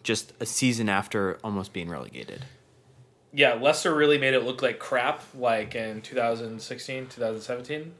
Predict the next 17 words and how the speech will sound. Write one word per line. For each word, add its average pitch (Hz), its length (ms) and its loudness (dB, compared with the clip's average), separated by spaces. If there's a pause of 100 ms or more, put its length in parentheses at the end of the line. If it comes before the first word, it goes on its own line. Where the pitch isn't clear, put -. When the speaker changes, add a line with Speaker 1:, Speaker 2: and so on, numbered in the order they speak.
Speaker 2:
Uh, 113 300 4
Speaker 1:
I 160 40 8
mean, 170 260 6
yes. 120 500 2
Speaker 2:
when 113 80 0
they 123 60 2
almost 131 320 0
got 123 160 4
relegated 127 640 2
and 120 100 -6
then 120 80 -6
they 117 100 -2
won 113 240 -2
the 110 60 -10
league. 127 320 -4 (160)
But, 135 400 4 (680)
yeah, 143 240 8